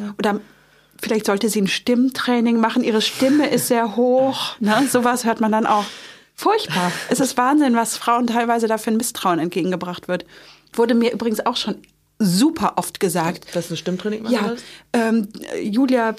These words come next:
Speaker 2: meinst du nicht, dass es gut wäre, dass deine Stimme etwas tiefer ist für Set und so weiter?" Und vielleicht würde ich das sogar machen, aber jetzt mache ich's aus Trotz
Speaker 1: <laughs>
Speaker 2: nicht und hab keinen Bock,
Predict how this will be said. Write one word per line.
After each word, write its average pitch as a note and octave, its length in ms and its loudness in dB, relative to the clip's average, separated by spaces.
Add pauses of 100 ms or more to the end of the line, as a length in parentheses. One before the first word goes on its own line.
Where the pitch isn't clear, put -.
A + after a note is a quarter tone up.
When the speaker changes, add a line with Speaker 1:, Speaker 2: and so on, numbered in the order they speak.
(300)
Speaker 2:
meinst A3+ 300 0
du A#3 60 -2
nicht, A3+ 180 -2
dass A#3+ 60 2
es G#3 120 -4
gut - 140 -4
wäre, B3 80 4
dass A3 240 -2
deine A3 220 2
Stimme A#3+ 340 2
etwas A#3+ 440 0
tiefer C#4+ 420 2
ist A3 140 -2
für A#3 180 0
Set B3 500 -2
und A#3 100 0
so A#3+ 120 -2
weiter?" B3+ 280 0
Und A#3+ 200 0 (680)
vielleicht B3 440 0
würde D4 260 4
ich G4+ 80 -4
das D4+ 160 0
sogar C4 160 2
machen, D4+ 180 4
aber C4 120 4
jetzt A#3+ 200 0
mache C4 140 0
ich's - 120 -6
aus - 280 -4
Trotz - 580 0 (100)
Speaker 1:
<laughs> A#3+ 100 4
Speaker 2:
nicht E4 440 4 (300)
und B3 200 -2
hab E4+ 160 -2
keinen C4+ 400 0
Bock, - 260 2